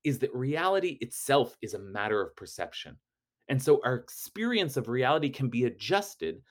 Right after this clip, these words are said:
by adjusting our perception. I'm, I'm drawn to this idea that you could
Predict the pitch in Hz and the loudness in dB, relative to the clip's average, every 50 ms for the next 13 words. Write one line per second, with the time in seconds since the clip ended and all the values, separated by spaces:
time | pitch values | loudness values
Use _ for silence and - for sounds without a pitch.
0 | _ _ _ _ _ - 98 104 98 95 92 90 - 156 156 135 - - 95 87 | _ _ _ _ _ -4 -2 0 0 -2 -4 0 0 2 2 0 -4 -8 -8 -8
1 | 85 87 87 - - - - - - 87 - - - - - 62 - _ _ _ | -6 -8 -8 -8 -10 -14 -8 -4 -4 -4 -4 -6 -16 -16 -18 -20 -20 _ _ _
2 | _ _ _ _ _ _ _ _ _ _ _ _ _ _ _ _ _ _ - - | _ _ _ _ _ _ _ _ _ _ _ _ _ _ _ _ _ _ -8 -4
3 | 117 120 120 120 - 107 113 113 110 107 - 113 123 139 147 147 147 139 123 110 | -2 -2 -2 -2 -2 -4 -2 -2 -4 -6 -4 0 2 2 4 6 6 4 4 4
4 | 107 95 113 110 - 104 101 98 107 113 110 101 101 - 101 101 - - 104 95 | 2 0 0 0 2 0 0 2 4 4 4 4 2 -6 -6 -10 -10 -6 -8 -8
5 | - | -8